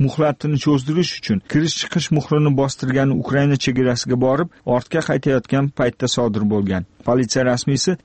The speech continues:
mikroavtobus haydovchisi Dmitriy Kasyanenko rulda uxlab qolgan bo'lishi mumkinligini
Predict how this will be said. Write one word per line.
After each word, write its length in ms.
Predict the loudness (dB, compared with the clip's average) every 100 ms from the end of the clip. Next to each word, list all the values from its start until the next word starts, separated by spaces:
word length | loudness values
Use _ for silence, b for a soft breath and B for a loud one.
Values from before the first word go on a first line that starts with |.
| -4
mikroavtobus 680 | 0 -2 -2 -2 0 0 0
haydovchisi 600 | 0 0 0 -2 -2 0
Dmitriy 360 | 0 0 -2 -2
Kasyanenko 580 | -2 0 0 2 0 0 -4 B B
rulda 300 | 2 2 2 -2
uxlab 240 | 0 -2 0
qolgan 360 | 0 2 2 2
bo'lishi 260 | 0 0 0
mumkinligini 560 | 0 2 2 2 0